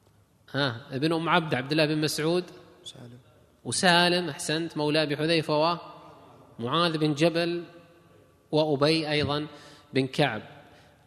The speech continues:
Speaker 1: قال: "نعم". النبي صلى الله عليه وسلم لما سأله: "صليت معنا؟" قال: "نعم".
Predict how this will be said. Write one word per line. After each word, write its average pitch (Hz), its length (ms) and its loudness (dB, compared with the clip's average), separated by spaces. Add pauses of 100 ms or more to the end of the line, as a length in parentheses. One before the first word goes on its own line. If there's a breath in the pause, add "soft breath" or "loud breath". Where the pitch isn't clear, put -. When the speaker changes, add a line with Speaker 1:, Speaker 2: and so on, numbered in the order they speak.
(120)
Speaker 1:
قال: 156 360 4
"نعم". 120 260 6 (880)
النبي 147 340 2
صلى 143 180 -4
الله 127 140 -8
عليه 143 120 0
وسلم 139 180 -2
لما 139 100 -4
سأله: 147 600 -2
"صليت 143 420 -4
معنا؟" 156 200 0
قال: 139 300 0
"نعم". 127 200 -2